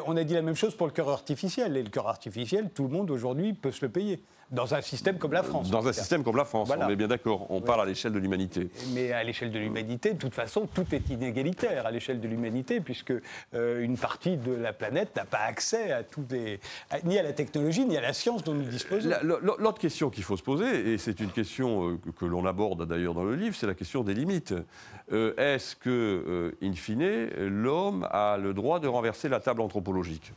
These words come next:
Speaker 2: en d'autres termes ? Est-ce qu'il a le droit de modifier à un moment donné la nature, euh, la nature humaine ?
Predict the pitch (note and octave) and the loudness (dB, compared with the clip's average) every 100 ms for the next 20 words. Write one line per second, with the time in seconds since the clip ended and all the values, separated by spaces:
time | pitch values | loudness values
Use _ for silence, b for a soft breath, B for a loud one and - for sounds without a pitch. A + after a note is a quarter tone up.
0 | - - E2+ F2+ F2+ E2+ D#2+ - - A2 | -14 -4 -2 -2 -2 -2 -4 -2 -2 -2
1 | - G#2+ G2 F#2+ C3+ C3+ A2+ A2 G#2+ C3+ | 0 0 2 2 2 2 0 2 2 2
2 | A#2+ - D3+ A2+ G#2+ G2 G#2+ C#3+ E3 B | 0 0 0 2 2 2 2 0 -2 B
3 | B G2 G#2 F#2 - A2+ F#2+ F2+ E2+ E2 | B -2 0 -2 -2 0 2 2 2 0
4 | G2+ G2 - F#2+ F#2 F2 | 0 0 -2 -2 0 0